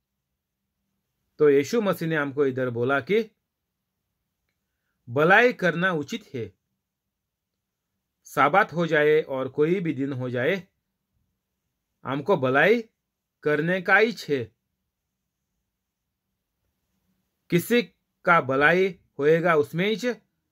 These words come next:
परमेश्वर को अच्छा लगता है।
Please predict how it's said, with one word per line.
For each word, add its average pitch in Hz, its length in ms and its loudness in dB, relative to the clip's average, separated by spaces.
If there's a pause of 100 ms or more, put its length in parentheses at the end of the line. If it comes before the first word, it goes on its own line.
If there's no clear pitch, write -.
(1600)
परमेश्वर 151 480 0
को 185 220 0 (3500)
अच्छा 160 300 2
लगता 143 320 2
है। 120 300 -8